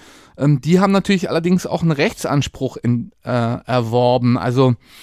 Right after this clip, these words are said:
die Umstellung solcher Geschichten dauert ja unglaublich lange. Also diese Kohorten, äh, Thematik beispielsweise. Also, äh, das ist ja,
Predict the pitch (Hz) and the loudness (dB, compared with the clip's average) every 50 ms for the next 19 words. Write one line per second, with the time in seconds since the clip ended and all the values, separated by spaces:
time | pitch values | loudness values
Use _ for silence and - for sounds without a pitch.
0 | - - - _ - - - 139 - - 233 302 - - - - 160 147 143 139 | -20 -20 -20 _ -16 -12 -10 -2 2 6 6 6 4 2 2 2 2 4 4 4
1 | 131 127 - 135 123 127 - - 120 120 - - - - 151 147 - _ - 185 | 2 2 2 0 0 0 0 -2 -4 -4 -6 -8 -8 -8 -8 -8 -6 _ 0 0
2 | 175 - 139 127 147 156 165 165 - 151 131 - 190 185 185 160 156 147 143 139 | 2 2 2 4 4 4 4 2 0 -4 -4 -2 0 0 2 2 2 2 0 0
3 | - 135 123 - - 123 123 147 202 214 147 117 101 95 110 113 - - - 120 | -2 -4 -6 -4 -4 0 2 2 2 2 2 0 -2 -4 -8 -10 -12 -12 -10 -6
4 | 117 123 117 117 127 117 131 117 - 135 110 135 147 156 180 - _ - 143 135 | -6 -6 -4 -4 -4 -4 -4 -4 -4 -4 -2 0 0 0 0 -2 _ 0 2 2
5 | 127 127 123 123 120 120 131 - - - 131 123 120 120 123 123 120 - _ _ | 4 2 2 0 0 -2 -4 -6 -8 -8 -6 -4 -4 -4 -4 -6 -8 -10 _ _
6 | _ - - 139 127 127 123 120 123 123 - 120 - _ - 117 120 - - 127 | _ -4 -2 0 2 2 4 2 2 0 -2 -6 -8 _ -6 -6 -6 -6 -8 -10
7 | 113 - 117 120 113 123 120 123 - 120 120 131 120 - - - - - - - | -8 -4 -4 -2 -2 -2 -4 -6 -6 -4 -4 -4 -4 -6 -8 -20 -20 -20 -20 -20
8 | - - - - - _ _ - - 131 117 131 127 - - - - - 196 175 | -20 -20 -20 -20 -20 _ _ -4 -4 -2 0 0 -2 -2 -2 -4 0 2 2 2
9 | 170 | 2